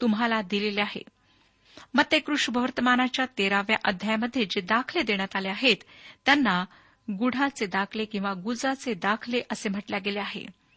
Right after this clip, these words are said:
त्या दाखल्यांना गुजाचे दाखले असे म्हणण्यात आले, कारण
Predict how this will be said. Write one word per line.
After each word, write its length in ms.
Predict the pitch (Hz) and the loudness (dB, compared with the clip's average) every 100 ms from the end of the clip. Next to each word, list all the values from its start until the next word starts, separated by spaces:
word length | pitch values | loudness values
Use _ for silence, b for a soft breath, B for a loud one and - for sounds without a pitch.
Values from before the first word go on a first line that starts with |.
| B B B B B | B B B B B
त्या 80 | 277 | 6
दाखल्यांना 640 | 277 277 320 370 202 190 226 b b b b b - 196 | 8 6 4 4 6 4 0 b b b b b -12 -4
गुजाचे 480 | 269 262 320 311 208 | 0 4 2 2 0
दाखले 540 | 160 247 - 196 180 - b b | 2 2 2 -2 -2 -6 b b
असे 260 | 302 - 392 | 4 4 0
म्हणण्यात 360 | 247 190 185 | 2 0 -2
आले, 160 | 190 190 | -4 -4
कारण 460 | - 254 240 175 | 0 0 2 -2